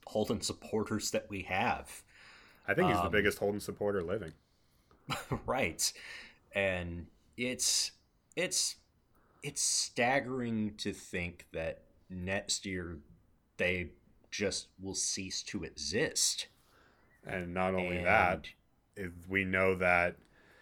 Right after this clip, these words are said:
Speaker 2: when asked if they were gonna honor the rest of their contract with V, with, with supercars, they basically left it on a no comment.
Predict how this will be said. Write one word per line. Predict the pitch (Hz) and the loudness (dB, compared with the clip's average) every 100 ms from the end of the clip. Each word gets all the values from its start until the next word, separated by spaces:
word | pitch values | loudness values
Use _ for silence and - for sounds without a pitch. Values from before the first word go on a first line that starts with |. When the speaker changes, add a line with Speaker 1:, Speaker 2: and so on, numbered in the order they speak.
| - - _ _ - | -20 -20 _ _ -12
Speaker 2:
when | 101 107 104 104 | 0 4 4 4
asked | 107 107 98 - | 4 6 4 2
if | 104 | 0
they | - 98 | 4 4
were | 95 | 4
gonna | 98 98 90 - - - | 2 2 0 -4 -14 -2
honor | 104 101 98 | 2 4 4
the | 95 | 4
rest | 90 92 98 95 - - | 2 6 6 6 0 -4
of | 98 90 | -6 -4
their | 90 90 87 | 0 2 0
contract | - 98 117 120 - 87 90 - | -2 0 2 0 0 0 0 -2
with | 90 90 | -4 -4
V, | 85 90 87 87 | -6 -8 -6 -6
with, | 85 87 82 - | -2 -4 -4 -10
with | 98 85 | -8 -4
supercars, | - 110 156 117 - 87 87 92 - - _ - _ _ _ _ - - _ _ - | 0 2 2 0 2 2 2 0 -4 -8 _ -20 _ _ _ _ -20 -20 _ _ -8
they | 90 82 - | -6 -6 0
basically | 90 85 98 87 | 2 2 0 -4
left | 82 | -2
it | 92 | -2
on | 85 82 | -2 -4
a | |
no | 85 85 82 | -4 -4 -4
comment. | 80 104 87 80 76 - | -4 -4 -4 -6 -12 -18